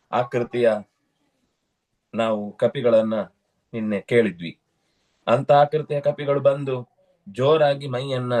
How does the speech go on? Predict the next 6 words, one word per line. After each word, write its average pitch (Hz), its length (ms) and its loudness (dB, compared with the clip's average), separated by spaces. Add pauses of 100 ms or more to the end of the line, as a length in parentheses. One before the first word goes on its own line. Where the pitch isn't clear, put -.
ದಡವಿ, 127 320 4 (480)
ಮೈಯಿಂದ 127 600 0 (680)
ಗೋಡೆಗೆ 131 380 2 (100)
ಒದ್ದು 110 280 -2 (580)
ಅಥವಾ 113 240 -4 (120)
ಗುದ್ದಿ 110 300 -4